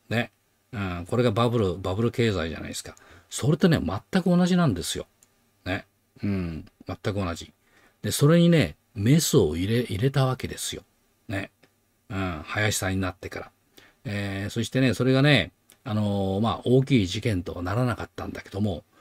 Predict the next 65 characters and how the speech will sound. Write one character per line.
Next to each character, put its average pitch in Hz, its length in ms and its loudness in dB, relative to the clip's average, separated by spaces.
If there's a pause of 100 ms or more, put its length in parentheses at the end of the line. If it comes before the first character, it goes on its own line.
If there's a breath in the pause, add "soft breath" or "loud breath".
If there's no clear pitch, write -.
(240 soft breath)
こ - 160 -4
こ 175 180 6
に 190 160 8
来 - 100 -10
て、 98 480 -2 (300)
こ 110 140 -8
の 90 160 -4
三 101 200 0
浦、 107 680 0
あ 101 60 -6
ー、 - 20 -8
さ 101 160 -4
ん 92 120 -2
で 90 100 -6
す - 120 -6
ね、 98 400 -2
三 101 120 -4
浦 104 160 -2
夫 - 40 -10
妻 98 280 -6
の 87 120 -8
こ - 80 -12
の 80 120 -8
事 - 180 -8
件 82 180 -4
で - 100 -16
す - 160 -10
ね、 95 280 -4 (560 loud breath)
こ - 160 2
れ 180 80 8
が 190 120 6
ね、 151 340 2 (340)
え 90 840 -6 (140)
ー、 123 160 2
大 160 80 4
き 156 260 4
い 92 40 0
事 101 140 -2
件 98 240 -2
の 80 200 -6
入 104 240 0
り - 0 -
口 156 280 0
に 147 80 4
な 151 140 2
る 156 120 0
の、 90 300 -2
な 127 140 2
る 156 100 2
の 104 120 2
で 127 120 -2
は 117 140 0
な 90 140 -6
い 87 60 -6
か - 160 -16
と - 80 -18 (480 loud breath)
い 127 100 4
う 143 100 8
ふ 139 140 4
う 135 60 4
に 82 140 0
見 95 120 -4
ら 117 160 -2
れ 104 100 -4
て - 160 -14